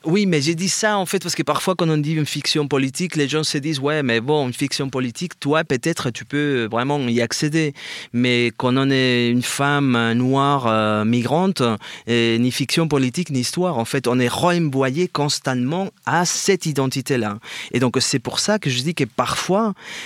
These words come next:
il faut de ces stratégies, justement, d'affirmation identitaire, comme stratégie de résistance politique.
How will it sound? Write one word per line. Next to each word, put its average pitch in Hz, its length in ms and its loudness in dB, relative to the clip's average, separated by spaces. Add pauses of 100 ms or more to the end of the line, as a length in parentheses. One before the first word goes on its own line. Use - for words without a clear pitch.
(140)
il 135 140 0
faut 180 380 2
de 127 100 0
ces 123 160 -2
stratégies, 135 800 -2 (260)
justement, 156 380 0
d'affirmation 156 800 0
identitaire, 135 720 -2 (380)
comme 147 180 0
stratégie 165 480 2
de 175 100 4
résistance 165 540 0
politique. 127 540 -2